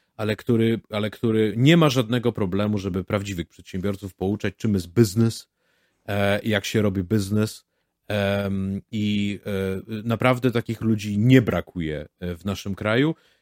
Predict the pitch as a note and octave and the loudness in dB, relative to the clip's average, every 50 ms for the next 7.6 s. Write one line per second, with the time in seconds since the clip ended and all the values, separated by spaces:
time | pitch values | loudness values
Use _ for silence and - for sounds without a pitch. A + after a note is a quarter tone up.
0 | _ _ A#2+ A#2 - - E3+ D#3+ E3+ D#3+ D#3+ - E3+ D3+ - - - - D#3 D#3+ | _ _ -2 0 0 2 2 4 4 4 2 2 0 -2 -2 -4 -4 -2 0 2
1 | E3 E3 D#3+ D3+ - - D#3 D3 C3 A#2 D3+ D#3 D#3+ E3 F3 F3+ E3+ E3 D#3 - | 2 2 2 0 2 4 4 4 4 4 2 4 6 6 6 6 6 4 4 2
2 | - - D#3 D3+ A#2+ F#2 - - _ _ _ - A2 G#2 G2+ - - B2 A#2 G#2+ | 2 4 6 6 6 6 2 -2 _ _ _ -6 -6 -6 -4 -4 -2 -2 -2 0
3 | G#2+ G#2 - - - C#3+ C#3+ - - G3 G#3 G3+ - _ _ _ _ _ _ - | -2 -4 -4 -2 -2 -2 -2 0 2 0 0 0 -2 _ _ _ _ _ _ -8
4 | A#2+ - C#3 A#2+ - E3 E3 E3+ - - C#3 A#2+ A#2 D#3 D#3 D3+ C#3+ C#3 D#3+ E3+ | -4 -2 -2 2 2 2 2 2 0 -2 0 2 4 4 6 6 6 4 4 2
5 | C#3+ C#3 C#3 C3 - - D#3+ E3 D#3+ - - - - C#3 - - C#3 B2+ B2+ B2 | 2 2 0 -2 0 0 -2 -2 -2 -4 -8 -8 -8 -6 -4 -2 -2 0 0 0
6 | A2+ A#2+ C#3 C3+ B2+ C3+ C3 B2+ B2+ B2+ - _ _ _ _ _ _ - A2 A2+ | 0 -2 -4 -2 0 2 4 4 4 2 0 _ _ _ _ _ _ -6 -4 -2
7 | A2+ A2+ A2 A2 A2 A2 A2 G#2+ G#2+ G#2+ G2 | 0 0 2 2 2 2 2 0 0 -2 -2